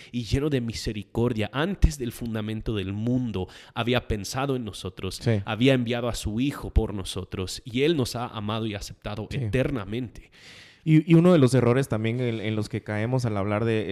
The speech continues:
Speaker 2: eh, el pecado de otros es de que muchas, muchas personas piensan que al, al aislarse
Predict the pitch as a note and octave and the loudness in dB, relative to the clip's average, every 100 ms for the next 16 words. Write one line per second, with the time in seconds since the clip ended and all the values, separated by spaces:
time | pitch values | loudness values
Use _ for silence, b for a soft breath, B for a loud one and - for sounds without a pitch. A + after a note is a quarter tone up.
0 | G#2 G2 G2 G#2+ G2 A2 B2+ G#2 G#2 - | -2 -2 -6 -8 -6 0 2 2 2 0
1 | C3 - - A2+ B2 A#2+ G#2+ G#2+ C3 B2 | -4 -4 -6 -4 -4 -4 -6 -6 -4 -6
2 | - C3+ A#2 C#3 B2 G#2+ A#2 A#2+ - A2+ | -6 -8 -4 -2 -2 -2 -2 -4 -2 -2
3 | A#2 B2+ A#2+ A2 - - G#2+ G#2 G#2+ G#2+ | -2 -6 -4 -6 -6 -10 -10 -8 -8 -6
4 | G#2+ G#2 G#2+ A2+ C#3 - F3+ F3+ | -2 -2 -2 -2 -2 -2 -2 -4